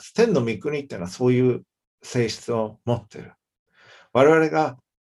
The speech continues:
最初に作られたとき、アダムとエバが作られたときに神が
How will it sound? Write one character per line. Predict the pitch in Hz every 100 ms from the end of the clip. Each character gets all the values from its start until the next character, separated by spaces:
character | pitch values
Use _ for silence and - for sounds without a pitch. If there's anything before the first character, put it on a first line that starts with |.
| _ _ _ _
最 | - - 170
初 | 180 175
に | 156
作 | - -
ら | 156 151
れ | 113
た | 92
と | 104
き、 | -
ア | 135
ダ | 147
ム | 135
と | 127
エ | 131
バ | 123
が | 107 95
作 | - 151
ら | 160
れ | 165
た | 151 135
と | 135
き | 123
に | 123 135 120 -
神 | - 147 131
が | 120 120 104 101